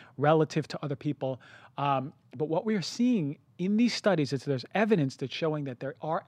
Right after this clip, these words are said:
epigenetic changes to our genes that determine the way we handle stress, which is crazy, right? Because we didn't believe that. We believe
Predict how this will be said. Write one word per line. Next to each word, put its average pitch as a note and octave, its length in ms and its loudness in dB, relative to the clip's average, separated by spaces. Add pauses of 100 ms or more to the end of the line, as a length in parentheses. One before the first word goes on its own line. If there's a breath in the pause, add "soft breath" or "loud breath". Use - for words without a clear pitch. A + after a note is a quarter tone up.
epigenetic F3 840 -6
changes C3 760 -6 (380 loud breath)
to A3 320 2
our A3 320 4
genes D#3 760 -2 (680 loud breath)
that D3+ 320 0 (420)
determine F#3 540 0
the D3 80 -2
way C#3 180 -2
we B2+ 140 -8
handle A#2+ 400 -16
stress, - 840 -20 (340)
which C#3 240 -6
is D3+ 140 -2
crazy, - 560 -8 (380 loud breath)
right? D3+ 240 4
Because D3 360 -2 (440 soft breath)
we E3 100 6
didn't F#3+ 120 4
believe D3 200 2
that. B2 140 -14 (500)
We F3+ 140 6
believe F3+ 440 6